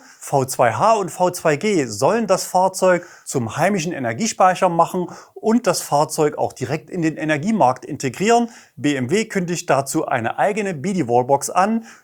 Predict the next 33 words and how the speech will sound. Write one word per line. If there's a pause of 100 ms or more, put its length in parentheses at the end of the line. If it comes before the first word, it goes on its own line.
Über
den
C-C-S-Anschluss
soll
die
Lade-
und
Entladeleistung
bei
maximal
neunzehn
Komma
zwei
Kilowatt
liegen. (340)
Dieser
Wert
kann
aber
marktspezifisch
variieren. (220)
Das
Heart
of
Joy
soll
die
Fahrdynamik
auf
ein
neues
Level
heben